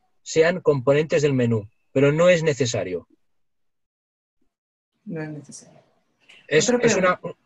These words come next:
Speaker 1: una manera ultra fácil de organizar los contenidos de un sitio web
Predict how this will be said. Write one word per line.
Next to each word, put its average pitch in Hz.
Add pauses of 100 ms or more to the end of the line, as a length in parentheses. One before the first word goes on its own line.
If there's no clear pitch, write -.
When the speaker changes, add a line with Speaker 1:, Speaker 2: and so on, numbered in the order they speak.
(160)
Speaker 1:
una -
manera 185
ultra 139
fácil 165
de 147
organizar 143 (340)
los 135
contenidos 147
de 156
un 139
sitio 143
web 185